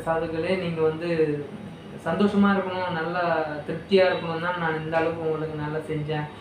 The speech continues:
ஆனா நீங்க மறுபடியும் அந்த மூணு கல்லுலயே படுத்துக்கிறீங்க." அப்பதான் அவர் சொன்னாராம், "எனக்கு எல்லா இடமும் ஒண்ணுதான், அதாவது,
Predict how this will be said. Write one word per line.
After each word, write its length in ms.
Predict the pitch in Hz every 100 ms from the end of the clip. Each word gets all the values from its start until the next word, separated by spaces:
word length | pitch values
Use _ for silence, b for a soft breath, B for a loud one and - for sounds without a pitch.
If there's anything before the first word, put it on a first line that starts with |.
| B -
ஆனா 180 | 185 185
நீங்க 200 | 185 -
மறுபடியும் 400 | 185 196 208 190
அந்த 120 | 170
மூணு 220 | 170 175
கல்லுலயே 380 | 170 165 160 160
படுத்துக்கிறீங்க." 600 | 160 147 151 151 151 151
அப்பதான் 300 | 151 160 165
அவர் 140 | 160
சொன்னாராம், 380 | 160 151 147 - - B B
"எனக்கு 320 | 180 175 170 160
எல்லா 400 | 160 185 180 180
இடமும் 460 | 180 190 185 170
ஒண்ணுதான், 800 | 165 165 156 156 156 147 143 -
அதாவது, 460 | 151 160 170 208